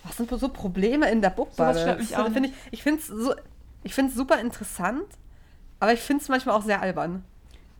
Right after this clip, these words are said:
Speaker 1: Also ich, ich sitz da echt manchmal so wie mit so einem Becher Popcorn und denk so, worüber regen wir uns als nächstes auf?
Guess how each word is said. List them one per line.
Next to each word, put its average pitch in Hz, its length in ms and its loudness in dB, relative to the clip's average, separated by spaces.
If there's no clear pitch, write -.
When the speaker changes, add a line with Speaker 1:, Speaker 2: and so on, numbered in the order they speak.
Speaker 1:
Also 214 160 2
ich, 226 120 -2
ich 233 120 0
sitz 277 200 0
da 254 120 2
echt 240 160 -2
manchmal 247 240 0
so 233 180 -2
wie 247 140 0
mit 233 180 2
so 240 120 2
einem 226 200 2
Becher 226 220 2
Popcorn 247 340 0
und 220 140 2
denk 226 120 -2
so, 220 220 0
worüber 233 400 2
regen 240 140 4
wir 226 60 4
uns 220 100 2
als 214 140 -2
nächstes 185 240 -4
auf? 156 280 -2